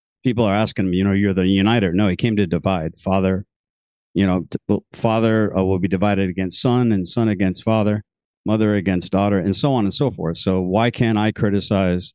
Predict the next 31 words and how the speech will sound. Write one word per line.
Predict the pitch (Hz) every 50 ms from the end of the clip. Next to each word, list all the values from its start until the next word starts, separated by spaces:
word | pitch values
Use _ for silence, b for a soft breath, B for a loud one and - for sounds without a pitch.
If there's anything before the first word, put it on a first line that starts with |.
| _ _
the | 98 90
Jew | 85 104 117 131 120 95 90
for | 87 90 92
what | 92 101 -
the | - 87
Jew | 87 101 110 113 107
is | 95 82
doing | 87 90 90 85 85 90 - _ _ _ _ _ _ _ _ _ _ _ _ _ _ _ _ _ _ _ _
and | - 98 98 92
acting | 101 107 98 - 117 104 98 95 90 87 85 - - _ _ _ _ _ -
like | 107 110 104 -
they're | - 101 92 90
greater | 78 78 101 107 113 110 110 107 98
than | 90 92 90 90 87 85 87 90 - _ _ _
God | - 95 113 127 131 85 73 80 - _ _ _ _ _ _ _ _ _ _ _ -
in | 98 92 90 78
current, | 110 110 104 101 95 98
in | 95 92
current | - - 110 92 85 - -
times? | 104 104 95 90 82 80 80 - - _ _ _ _ _ - 113
So | - 120 101 95 78 90 95 101 - 92
why | 98 110 120 135
am, | 135 120 - -
why | 101 127 135
am | 131 117 117
I | 117 120
being | 107 110 104 101 90
forced | - - 110 107 101 - -
to | 98
be | 95 90 82
silent | - - 117 113 110 110 98 85 85 82